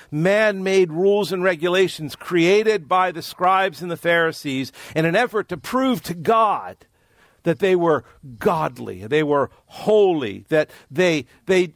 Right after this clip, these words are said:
merited God's favor.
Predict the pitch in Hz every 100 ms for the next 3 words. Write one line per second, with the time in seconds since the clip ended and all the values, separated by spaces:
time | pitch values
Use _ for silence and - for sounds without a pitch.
0 | - 180 196 202 220 208 180 165 139 _
1 | _ - 196 175 165 - - 165 151 143
2 | 113 78